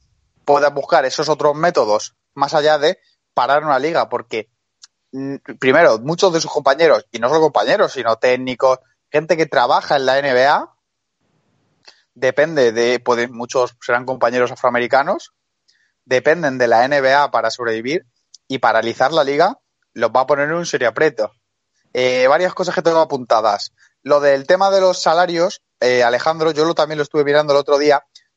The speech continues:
y sé que, por ejemplo, cuando firman un contrato máximo, se hacen con porcentajes. Por eso siempre son aproximados. Son, firman, por ejemplo, un salario del cuarenta por ciento del espacio salarial.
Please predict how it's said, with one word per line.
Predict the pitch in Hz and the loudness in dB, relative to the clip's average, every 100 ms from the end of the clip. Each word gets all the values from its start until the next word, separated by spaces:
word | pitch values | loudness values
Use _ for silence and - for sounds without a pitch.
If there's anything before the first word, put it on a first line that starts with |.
| _ - | _ -8
y | 139 | -2
sé | 170 | 0
que, | 185 | 2
por | 165 | 0
ejemplo, | 180 151 | -2 0
cuando | 127 123 | 0 0
firman | - 185 160 | 0 0 0
un | 156 | -2
contrato | 170 160 170 160 | -4 0 0 2
máximo, | 156 165 - 135 156 - _ _ _ | 0 -2 -4 -4 -6 -6 _ _ _
se | - - | -6 0
hacen | 147 - 180 | 0 0 -2
con | 175 156 | -2 -2
porcentajes. | 135 131 123 117 135 - 101 - _ _ _ - | -2 -2 -4 -2 -4 -4 -10 -12 _ _ _ -4
Por | 135 | -2
eso | 131 | -2
siempre | 156 147 143 | -4 -4 -4
son | 147 | -2
aproximados. | 135 131 123 117 107 104 | -2 -2 -2 -2 -2 -2
Son, | 135 147 147 _ | -4 -4 -8 _
firman, | 151 170 | -2 0
por | 165 | -2
ejemplo, | 147 175 185 208 208 _ _ | -2 0 2 0 0 _ _
un | - 151 | -8 -6
salario | 156 160 170 185 180 | -2 2 2 2 2
del | 190 208 202 147 | 4 4 2 2
cuarenta | 143 151 160 170 | 0 2 0 0
por | 156 | -2
ciento | - 165 180 185 | -2 -2 2 2
del | 139 | 0
espacio | - 139 | -2 -4
salarial. | 131 123 113 110 | -2 -2 0 -2